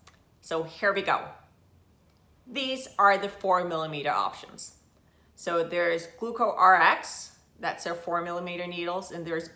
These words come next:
B D, and then there's Novofine.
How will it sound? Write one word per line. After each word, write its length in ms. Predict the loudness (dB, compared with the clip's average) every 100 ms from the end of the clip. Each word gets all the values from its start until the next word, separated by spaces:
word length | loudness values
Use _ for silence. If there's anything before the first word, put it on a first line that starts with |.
| _
B 180 | -8 -6
D, 380 | -6 -6 -8 -14 _ _ _ _ _ _ _ _ _ -8
and 140 | -6
then 80 | -4
there's 200 | -6 -6
Novofine. 880 | -2 0 0 -2 -2 -2 -2 -10